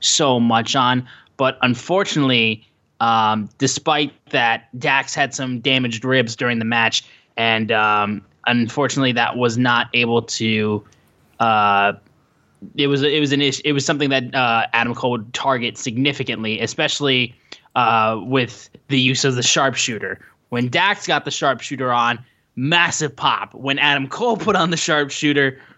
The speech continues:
the heel heat was outstanding. Which, again, it's, it's, it's genuinely outsta-, like, incredible, the fact that Adam Cole is, like, beloved,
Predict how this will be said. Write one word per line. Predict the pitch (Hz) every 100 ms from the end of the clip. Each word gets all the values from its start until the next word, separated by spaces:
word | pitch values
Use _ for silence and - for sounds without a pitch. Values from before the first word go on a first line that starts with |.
| _ _ _ _
the | 143
heel | 151 214 202
heat | 190 151 175
was | 151 147
outstanding. | 139 123 - 135 120 107 98 - _ -
Which, | 185 190
again, | 226 208 233
it's, | 190 220 - -
it's, | - 214 - -
it's | 208 - -
genuinely | 202 226 277 269
outsta-, | 220 185 - 160 139 -
like, | 165 143
incredible, | 143 131 143 143 165
the | 151
fact | - 139 127
that | 147 127 - _ _ _ _ _ _ _
Adam | - 190 214
Cole | 190 190 185 151 139
is, | 143 135
like, | 120 131 123 117 - - 120
beloved, | 139 123 117 123 120 143 165